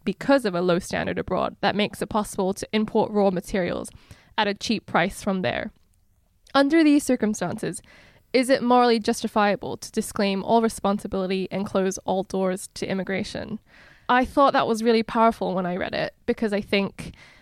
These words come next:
that sort of pointed to what we were discussing, right? That conversation, what do we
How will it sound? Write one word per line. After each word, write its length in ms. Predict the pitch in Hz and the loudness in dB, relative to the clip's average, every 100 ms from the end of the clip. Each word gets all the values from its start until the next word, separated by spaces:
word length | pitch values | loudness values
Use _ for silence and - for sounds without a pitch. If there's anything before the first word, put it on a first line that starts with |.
| _ _ _ - | _ _ _ 2
that 240 | 226 - | 2 4
sort 160 | 240 202 | 2 2
of 60 | |
pointed 340 | - 220 208 202 | 2 2 2 2
to 80 | 220 | 4
what 140 | 170 | 6
we 80 | 208 | 4
were 60 | |
discussing, 600 | 202 208 - 233 - - 170 | 2 -2 0 -2 -2 -4 2
right? 240 | 208 - _ - | 2 0 _ 0
That 180 | 226 - | 2 2
conversation, 840 | 233 214 214 208 202 185 185 202 - - - - | -2 -4 -2 -2 0 -2 -2 -6 -10 -20 -20 -4
what 300 | 214 220 - | 4 4 4
do 100 | 226 | 0
we 380 | 202 196 196 | 0 0 -2